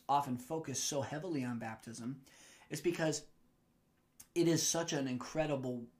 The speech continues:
promise that we can connect to, right?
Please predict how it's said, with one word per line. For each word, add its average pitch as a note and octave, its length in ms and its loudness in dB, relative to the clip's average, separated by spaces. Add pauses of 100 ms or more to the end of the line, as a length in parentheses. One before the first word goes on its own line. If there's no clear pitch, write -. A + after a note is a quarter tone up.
promise C#3+ 760 -2 (220)
that B2 140 0
we C#3+ 140 0
can B2 400 -2
connect - 580 -2
to, E2 300 -8 (420)
right? C#3 280 2